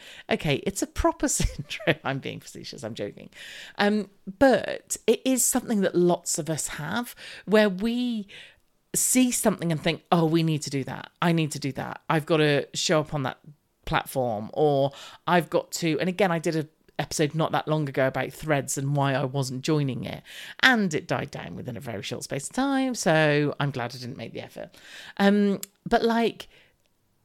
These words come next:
we do look at all these things that other people are doing and think, "Oh, I must do that.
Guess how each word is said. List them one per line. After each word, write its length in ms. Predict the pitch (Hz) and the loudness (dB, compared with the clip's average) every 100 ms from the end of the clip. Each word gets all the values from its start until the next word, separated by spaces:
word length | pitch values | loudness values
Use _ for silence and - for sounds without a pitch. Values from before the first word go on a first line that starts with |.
| - | -2
we 220 | 190 240 | 0 0
do 460 | 196 233 262 208 | 0 2 4 2
look 280 | 160 180 - | 2 0 0
at 80 | - | -2
all 120 | 175 | 0
these 220 | 170 160 - | 0 0 0
things 240 | 170 151 | -2 -2
that 80 | - | 0
other 220 | 165 156 | 0 0
people 280 | 151 160 156 | -2 -4 -2
are 40 | |
doing 300 | 156 240 220 | 0 2 2
and 80 | 170 | 2
think, 180 | 175 165 | 0 -2
"Oh, 120 | 165 | 0
I 120 | 160 160 | 2 2
must 260 | 151 - | 0 -2
do 120 | 139 | -6
that. 180 | 127 120 | -8 -8